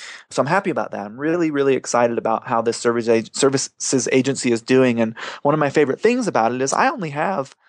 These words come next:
you know, thirty open projects, which I feel like is actually quite a lot. But each one of those projects is so valuable. There's not a single one of those projects is less than five thousand dollars. And, uh, it's really exciting, uh, to have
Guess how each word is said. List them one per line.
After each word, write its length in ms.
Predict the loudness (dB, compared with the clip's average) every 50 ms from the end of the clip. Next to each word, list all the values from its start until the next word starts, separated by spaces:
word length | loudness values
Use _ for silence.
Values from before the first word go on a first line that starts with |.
| _ _ _ _ _ -12
you 160 | -8 -4 -2
know, 140 | -2 -2 -2
thirty 440 | -2 0 2 4 4 4 4 4 4
open 280 | 4 4 2 -2 -8 -6
projects, 640 | -4 -4 -4 -4 -4 -8 -10 -10 -12 -18 -20 -18 -14
which 240 | -6 -2 0 2 2
I 100 | 2 0
feel 160 | 2 2 2
like 180 | 2 2 2 0
is 80 | -2 -2
actually 260 | -2 -2 -4 -8 -4
quite 200 | -2 0 0 0
a 60 | 0
lot. 260 | 0 0 -2 -2 -2 -6
But 100 | -10 -10
each 240 | -8 -10 -12 -10 -8
one 140 | -6 -6 -4
of 40 | -2
those 160 | -4 -4 -6
projects 480 | -4 -2 -2 0 0 0 -2 -4 -4 -6
is 120 | -6 -6 -6
so 360 | -6 -2 0 0 0 0 0
valuable. 600 | -2 0 2 2 4 4 4 2 2 2 2 2
There's 220 | 2 0 -2 -2
not 420 | -4 -8 -8 -2 0 2 4 4 4
a 60 | 2
single 380 | 2 2 0 2 2 2 2 4
one 120 | 2 2
of 60 | 2
those 160 | 2 2 2
projects 480 | 2 0 0 2 2 2 0 -2 -2 -2
is 240 | -2 0 0 -2 -4 _ -18 -18 -18 -18 -18 -18 _
less 300 | 0 2 2 2 2 0
than 160 | -4 -6 -2
five 280 | 0 2 2 2 2 2
thousand 280 | 0 0 0 -2 -4 -4
dollars. 420 | -4 -4 -4 -4 -8 -14 -18 -20 _ _ -20 -20 _ _ _ -8
And, 220 | -4 -4 -4 -2
uh, 160 | 0 -2 -2 -2
it's 140 | -4 -2 2
really 180 | 4 4 4
exciting, 500 | 4 4 2 2 2 2 2 0 -4 -8 -10 -6
uh, 140 | -6 -4 -4
to 120 | -4 -4 -2
have 320 | 0 2 2 0 0